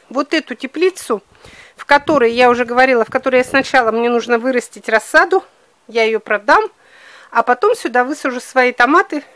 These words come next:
более поздние. Делаю так всегда для того, чтобы купить на эти деньги перегноя, купить на эти деньги земли, новых шлангов,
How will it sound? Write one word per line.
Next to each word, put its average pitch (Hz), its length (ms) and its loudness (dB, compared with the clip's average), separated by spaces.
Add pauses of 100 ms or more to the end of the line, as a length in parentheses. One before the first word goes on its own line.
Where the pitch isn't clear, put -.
более 277 340 -4
поздние. 220 600 -4 (640)
Делаю 320 360 2
так 294 200 0
всегда 269 420 0 (540)
для 262 200 -4
того, 302 320 2
чтобы 254 420 -2 (580)
купить 370 340 0
на 294 160 2
эти 269 140 -8
деньги 254 320 -2
перегноя, 311 800 0
купить 311 380 -6
на 302 180 2
эти 285 140 -8
деньги 277 340 -6
земли, 294 420 -4
новых 277 300 -2
шлангов, 302 580 0